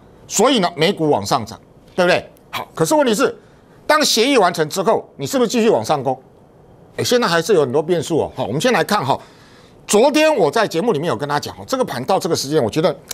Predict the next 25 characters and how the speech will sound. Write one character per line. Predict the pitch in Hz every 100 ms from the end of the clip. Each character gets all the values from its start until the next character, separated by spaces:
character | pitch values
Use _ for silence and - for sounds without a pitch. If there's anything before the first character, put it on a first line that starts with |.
| - -
有 | 160 202
一 | 254
些 | 269
很 | 226 131 101 -
不 | - 247
合 | - 131 143 -
逻 | 139 135
辑 | - 240
的 | 123
状 | 151
况。 | 117 123 - - - - - -
什 | - 170
么 |
叫 | 262
不 | 247
合 | 185 160
逻 | 147
辑 | 143
状 | 170 143
况？ | 123 -
我 | 135
们 |
来 | 160
看 | 240 160
哈， | 139